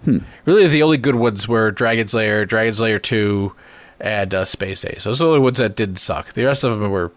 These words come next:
Speaker 2: bad.
Speaker 1: Hmm.
Speaker 2: Because they tried to do, uh, they did video on top. They did, like, a video game on top of,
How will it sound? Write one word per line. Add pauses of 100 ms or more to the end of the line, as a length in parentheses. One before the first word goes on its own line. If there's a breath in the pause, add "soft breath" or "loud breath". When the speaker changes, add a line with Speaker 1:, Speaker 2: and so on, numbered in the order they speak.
(120)
Speaker 2:
bad. (180)
Speaker 1:
Hmm. (400 loud breath)
Speaker 2:
Because
they
tried
to
do,
uh, (520)
they
did
video
on
top.
They
did, (340 loud breath)
like,
a
video
game
on
top
of,